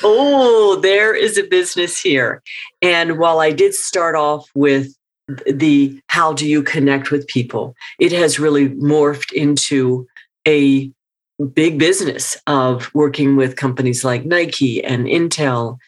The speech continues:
and Microsoft and Providence Hospital and other places on how do you communicate with confidence.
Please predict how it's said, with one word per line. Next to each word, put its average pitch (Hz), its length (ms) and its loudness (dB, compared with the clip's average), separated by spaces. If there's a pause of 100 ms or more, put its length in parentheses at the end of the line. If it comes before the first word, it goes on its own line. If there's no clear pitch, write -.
(300)
and 120 100 2
Microsoft 139 1120 -2
and 120 380 -2
Providence 131 500 -2
Hospital 151 600 -2
and 120 120 -2
other 135 200 0
places 127 560 -2 (340)
on 139 140 2
how 175 260 -2
do 262 80 4
you 240 160 0
communicate 156 800 0
with 139 140 -6
confidence. 123 760 -6